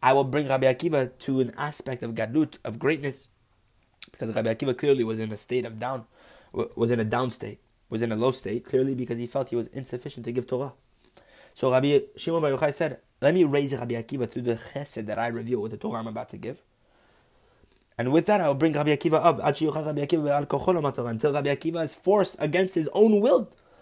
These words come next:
to the point where you have to give a Torah." Ki be'emet Rabbi Akiva yachol bevaday legalut Torah, because it's certain, the truth is, that Rabbi Akiva was able to give a Torah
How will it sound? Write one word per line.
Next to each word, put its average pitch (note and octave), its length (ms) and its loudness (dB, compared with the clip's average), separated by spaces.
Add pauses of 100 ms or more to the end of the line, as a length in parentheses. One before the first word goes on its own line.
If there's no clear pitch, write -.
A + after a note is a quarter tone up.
(240)
to F#3 80 6
the F#3+ 80 10
point G#3+ 180 8
where G3+ 100 10
you E3+ 120 8
have E3 160 6
to E3+ 80 0
give D#3 120 0
a C#3 60 0
Torah." A#2 360 -2 (400)
Ki C#3 120 2
be'emet C#3 280 6
Rabbi C3+ 180 6
Akiva C#3 220 6
yachol C#3+ 140 0
bevaday C3+ 340 2
legalut B2 200 2
Torah, A#2 200 -2
because A2+ 260 -2
it's A2+ 160 -8
certain, A#2+ 480 4 (120)
the A2+ 100 -10
truth A2+ 280 -6
is, G#2+ 220 -10 (400)
that A#2 100 2
Rabbi A#2 180 2
Akiva A2+ 540 0 (400)
was - 220 0
able A#2 240 2
to A2 120 -4
give A2 120 0
a G#2+ 60 0
Torah G#2+ 340 -2